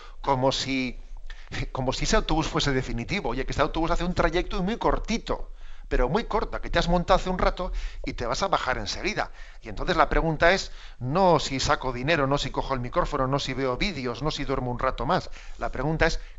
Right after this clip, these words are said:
¿qué sentido tiene este viaje y a dónde me lleva? Por eso, digamos que ese, ese deseo natural de Dios,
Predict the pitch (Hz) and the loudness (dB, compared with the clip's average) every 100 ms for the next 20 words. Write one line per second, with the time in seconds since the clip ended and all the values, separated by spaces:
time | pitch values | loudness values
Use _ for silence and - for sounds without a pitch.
0 | - 156 139 196 185 156 139 120 127 120 | 2 4 4 2 0 -2 -2 -2 -2 -2
1 | - 120 110 139 - 123 - - - 127 | -2 -6 -2 -2 -2 -6 -6 -8 -4 -2
2 | 123 110 101 101 156 135 - - - - | -2 -6 -8 -4 -2 -2 -4 -10 -12 -12
3 | - - - 202 196 - - - - - | -10 -6 -2 0 -2 -4 -14 -16 -14 -12
4 | - - - - 151 185 - 170 196 - | -12 -6 -4 0 2 2 2 4 4 4
5 | 170 - 202 143 135 135 - 190 156 127 | 2 2 2 2 2 2 2 2 2 2
6 | 131 143 175 175 147 151 | 2 2 2 2 2 0